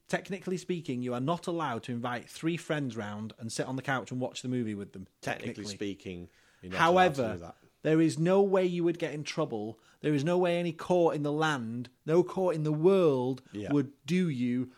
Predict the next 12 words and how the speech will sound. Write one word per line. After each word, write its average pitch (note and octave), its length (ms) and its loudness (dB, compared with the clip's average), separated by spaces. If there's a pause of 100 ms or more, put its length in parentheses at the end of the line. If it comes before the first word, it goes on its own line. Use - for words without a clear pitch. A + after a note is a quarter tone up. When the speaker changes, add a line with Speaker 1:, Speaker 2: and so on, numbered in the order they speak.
Speaker 1:
for D3 200 0
inviting D3 460 0
three D3 300 -4
friends D3+ 340 -4
round A#2+ 280 -6
to C3 80 -10
watch - 420 -6 (360)
Speaker 2:
I A2 160 -2
would A#2+ 160 -2
Speaker 1:
a A2+ 40 -6
film. D3 220 -2
Speaker 2:
assume G2 520 -4